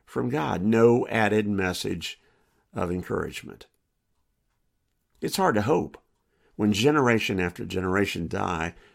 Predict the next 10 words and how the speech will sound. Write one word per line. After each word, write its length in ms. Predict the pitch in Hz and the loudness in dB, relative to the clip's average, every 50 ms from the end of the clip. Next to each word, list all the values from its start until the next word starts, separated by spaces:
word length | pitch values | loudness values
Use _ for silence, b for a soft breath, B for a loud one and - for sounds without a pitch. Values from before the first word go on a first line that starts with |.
| b b b b b b b | b b b b b b b
without 360 | - 113 107 107 107 104 101 | 0 2 4 4 4 4 2
a 40 | 98 | 0
promise 540 | - - - 135 143 139 120 95 92 - - | -4 -6 -4 -4 -2 0 0 -2 -2 0 -2
ever 180 | 104 101 101 | -2 0 0
being 280 | 90 82 90 90 90 98 | -2 0 0 -2 0 -2
realized. 680 | 123 165 196 - - - - - - - - - - _ _ _ _ _ _ _ _ _ _ _ B B B B B B B B B B | -2 -2 -2 -4 -6 -8 -10 -10 -10 -12 -14 -14 -16 _ _ _ _ _ _ _ _ _ _ _ B B B B B B B B B B
Lewis 440 | 131 156 160 147 131 - - - - | 2 4 4 4 2 0 -4 -6 -10
Smead 580 | - - - - - 135 131 127 113 104 92 85 | -10 -10 -8 -6 -4 -2 0 0 0 0 -2 -4
says 420 | - - - 104 101 101 95 - | -6 -2 -2 0 0 0 -2 -4
that 280 | - 110 98 - - _ | -4 -4 -4 -4 -6 _